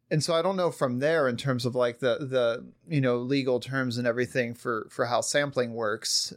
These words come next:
Um, but that's just kind of always carried on. I don't know if it factors into, like, fair use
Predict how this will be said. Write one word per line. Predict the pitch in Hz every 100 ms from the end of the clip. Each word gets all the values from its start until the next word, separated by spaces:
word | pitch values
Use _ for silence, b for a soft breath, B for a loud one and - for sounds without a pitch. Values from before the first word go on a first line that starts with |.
| -
Um, | 139 110 107 120
but | 127 135
that's | 131 131
just | - 127 -
kind | 131
of | 110
always | 113 113 110 98 - - _ _ _ _ -
carried | 156 127 120
on. | 123 135 127
I | 120
don't | 127
know | 131 127
if | 120 139
it | 123
factors | - 123 - 131 117
into, | 123 117 120
like, | 110 120
fair | - 135 117
use | 139 190 214 190 - -